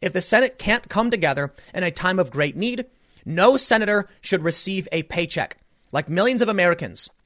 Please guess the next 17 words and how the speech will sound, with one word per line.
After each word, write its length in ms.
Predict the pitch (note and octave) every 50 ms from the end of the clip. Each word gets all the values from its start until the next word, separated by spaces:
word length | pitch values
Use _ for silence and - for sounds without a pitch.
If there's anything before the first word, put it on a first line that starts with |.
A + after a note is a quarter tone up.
| _ _ _ _ _ _ _ _ _ -
Mc-, 200 | - - - -
uh, 140 | - B2 B2+
McSally, 520 | C#3 D#3+ - - - F#3+ G3+ A3 A#3+ A#3 -
an 140 | D#3 D#3+ - -
Arizona 320 | D#3+ F#3 F#3+ F#3 F#3 F3
Republican, 500 | D#3 D3 - G3 G3 E3+ D3+ - A#2 A#2+
tweeted 240 | - - E3+ D#3 C3+
Monday, 380 | C#3 D3 D#3 C3+ G#2+ G#2+ G#2+ - _ _ _ _ _ _ _
"If 120 | - E3+ E3
the 140 | - F3+ -
urgent 380 | F3 G#3 A#3 G3 B3+ B3+ - -
covid 320 | - F#3+ G3 F3 G3 F3
nineteen 380 | F3 E3+ E3+ - - F3 E3+ D#3
relief 320 | D3 D3 D#3+ F#3 F3 -
package 320 | - C#3 C3 - C3 -
fails 400 | - - - E3+ F#3+ G#3 G#3+ -
again, 340 | G#3+ D#3 D#3+ C#3 B2 A#2+ A#2+